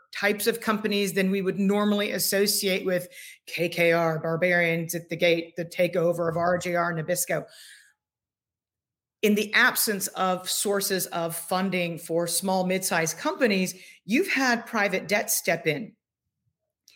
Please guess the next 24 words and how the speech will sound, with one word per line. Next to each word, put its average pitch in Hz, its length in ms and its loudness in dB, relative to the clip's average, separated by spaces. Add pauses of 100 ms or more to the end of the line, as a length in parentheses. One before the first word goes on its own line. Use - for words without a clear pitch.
You've 233 280 2
also 233 460 2
had 185 360 2
private 190 480 0
debt. 175 300 2 (580)
I 190 60 -4
think 190 180 -2
we, 196 100 2 (400)
I 175 60 -10
think 185 160 -4
it's 185 160 -8
one 180 140 -4
point 185 220 -6
four, 185 160 0
one 175 200 -4
point - 240 -8
five 175 220 -2 (340)
trillion 202 480 4
dollar 185 320 2
market 180 400 0
that 175 160 -6 (220)
really 185 180 -2
didn't 185 200 -2
exist 170 440 -4